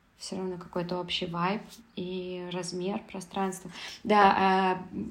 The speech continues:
говоря про магазин на Моросейке, этот синий пятиметровый микросумей,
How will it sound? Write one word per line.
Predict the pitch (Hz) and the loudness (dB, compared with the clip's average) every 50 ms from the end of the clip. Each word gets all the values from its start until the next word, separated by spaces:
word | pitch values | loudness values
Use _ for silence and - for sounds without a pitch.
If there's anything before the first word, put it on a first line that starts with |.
| - - - - - - | -10 -14 -18 -18 -12 -4
говоря | - 208 190 196 196 196 196 196 | -2 4 6 6 8 8 6 4
про | 196 - 185 185 185 185 185 185 190 185 185 190 196 202 - - - - - | 4 2 0 0 2 2 2 2 0 0 0 -2 -4 -4 -6 -8 -12 -12 -4
магазин | 233 214 196 190 202 196 190 202 196 | -2 -2 0 2 0 0 2 2 2
на | 190 180 | 2 2
Моросейке, | 185 180 180 180 175 - - 233 294 370 381 - - 240 | 2 0 -2 -4 -4 0 2 4 6 4 4 2 0 -2
этот | 214 - - 175 - | -2 -2 -4 -10 -8
синий | - - 214 214 208 202 196 196 | -6 -2 0 0 2 2 0 0
пятиметровый | 202 196 196 - 196 190 185 180 - 202 208 214 202 202 196 196 196 - - - - - - - - - - | 0 -4 -2 0 0 0 0 0 0 0 0 0 0 0 0 -2 -4 -8 -16 -18 -18 -18 -18 -20 -18 -8 -4
микросумей, | 214 202 214 208 196 - 196 185 170 - - 185 185 196 202 233 294 349 349 302 254 233 262 254 233 - - - - | -2 0 0 -2 -2 -2 -4 -4 -4 -4 -4 -2 0 2 4 6 10 12 12 12 12 12 12 12 12 10 6 -4 -8